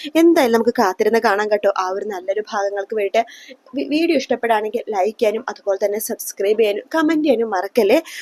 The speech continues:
മറ്റൊരു വീഡിയോ ആയിട്ട് വീണ്ടും കാണാം ഫ്രണ്ട്സ്. എല്ലാവർക്കും ടേക്ക് കെയർ,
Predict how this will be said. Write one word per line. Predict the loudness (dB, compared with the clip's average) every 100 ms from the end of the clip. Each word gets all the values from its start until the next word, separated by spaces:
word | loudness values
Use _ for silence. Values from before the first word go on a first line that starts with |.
| 0
മറ്റൊരു | 2 4 4
വീഡിയോ | 6 6 4
ആയിട്ട് | 4 4
വീണ്ടും | 4 4 4
കാണാം | 2 2
ഫ്രണ്ട്സ്. | 2 2 2 2
എല്ലാവർക്കും | 2 4 4 2 -2 0
ടേക്ക് | 4 4 2
കെയർ, | 2 4